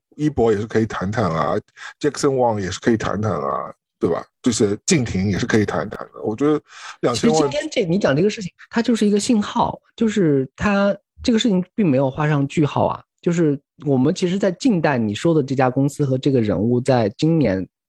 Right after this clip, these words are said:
Speaker 2: 的接下来的动作，或者是有些什么马脚。其实我，我，我觉得你只是在发出一个预告，
Speaker 1: 其实哦，
Speaker 2: 就是可能
Speaker 1: 其实哦，
Speaker 2: 还有合作。
Speaker 1: 他有露出一些来。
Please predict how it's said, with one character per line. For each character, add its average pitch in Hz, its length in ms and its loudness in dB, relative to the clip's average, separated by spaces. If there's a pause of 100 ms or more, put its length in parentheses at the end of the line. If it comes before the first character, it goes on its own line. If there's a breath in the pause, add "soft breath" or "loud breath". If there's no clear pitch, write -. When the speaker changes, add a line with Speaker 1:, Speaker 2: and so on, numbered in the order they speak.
(140)
Speaker 2:
的 113 320 0 (120)
接 147 120 -2
下 139 180 2
来 110 120 2
的 113 100 2
动 131 240 0
作， 117 220 0
或 113 220 0
者 95 80 2
是 107 240 0
有 85 120 2
些 107 140 0
什 110 100 -2
么 110 80 2
马 104 280 0
脚。 - 260 -2 (160)
其 - 80 -6
实 127 100 0
我， 135 300 2
我， 117 220 -2 (120)
我 135 160 0
觉 135 140 0
得 180 80 2
你 175 140 0
只 110 160 -6
是 127 100 -2
在 147 160 2
发 160 160 -2
出 156 60 -4
一 170 80 -4
个 175 60 0
预 - 20 4
告， 143 80 2
Speaker 1:
其 185 80 -2
实 - 100 -2
哦， 113 160 2
Speaker 2:
就 117 160 2
是 123 160 2
可 123 60 -2
能 113 80 0
Speaker 1:
其 127 240 0
实 175 220 -4
哦， - 20 2
Speaker 2:
还 - 0 -
有 107 220 2
合 117 80 -2
作。 101 80 -6
Speaker 1:
他 160 120 0
有 104 160 0
露 123 220 0
出 110 240 -6
一 101 120 -6
些 101 200 -6 (100)
来。 92 140 -4